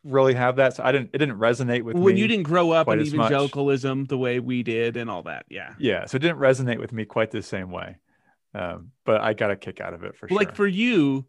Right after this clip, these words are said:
Speaker 2: like, the song The Great Adventure was not everywhere when you were sixteen in the same way it was for Angie and I. You know what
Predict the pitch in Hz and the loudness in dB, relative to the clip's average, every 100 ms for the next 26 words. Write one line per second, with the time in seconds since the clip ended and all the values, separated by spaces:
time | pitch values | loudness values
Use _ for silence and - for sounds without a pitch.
0 | _ - 170 156 151 160 - 180 190 196 | _ -6 -4 -4 -6 -8 -4 0 2 2
1 | 185 151 135 143 151 131 127 131 131 113 | -2 -4 -2 0 0 -2 -4 -6 -6 -6
2 | 113 123 117 147 160 - 139 131 135 127 | -4 -6 -2 0 2 0 -4 -4 -2 -2
3 | 113 98 104 120 120 120 113 - 110 - | -2 -4 -6 -4 -4 -4 -8 -10 -12 -12
4 | - 120 73 69 110 120 - 127 120 117 | -8 -8 -8 -12 -12 -12 -10 -8 -6 -6
5 | 117 92 110 104 - 110 107 98 85 58 | -8 -10 -12 -12 -12 -12 -12 -12 -16 -18
6 | 64 - | -20 -20